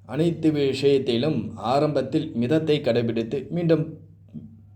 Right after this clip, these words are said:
மேலும் படிப்படியாக அந்த விஷயத்திலிருந்து நம்மை நாம் ரெக்கவரி செய்து கொள்ள வேண்டும்,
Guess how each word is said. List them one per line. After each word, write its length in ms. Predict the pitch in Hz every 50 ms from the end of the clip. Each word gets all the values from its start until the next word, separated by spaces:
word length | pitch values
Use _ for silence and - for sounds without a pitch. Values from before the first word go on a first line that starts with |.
| - -
மேலும் 300 | 147 160 170 175 160 160
படிப்படியாக 680 | 156 147 156 156 151 151 143 139 139 135 127 123 139 120
அந்த 180 | - 120 117 117
விஷயத்திலிருந்து 760 | 113 123 123 123 151 156 156 147 139 143 135 127 127 127 127 123
நம்மை 280 | 120 117 117 120 120 120 117 117 - - - - - -
நாம் 200 | - 117 120 117 120 117
ரெக்கவரி 540 | 120 120 120 117 117 160 156 156 156 156 156 156
செய்து 300 | - - - 127 127 127 127
கொள்ள 180 | 110 113 113 113
வேண்டும், 380 | 107 104 98 101 104 123 120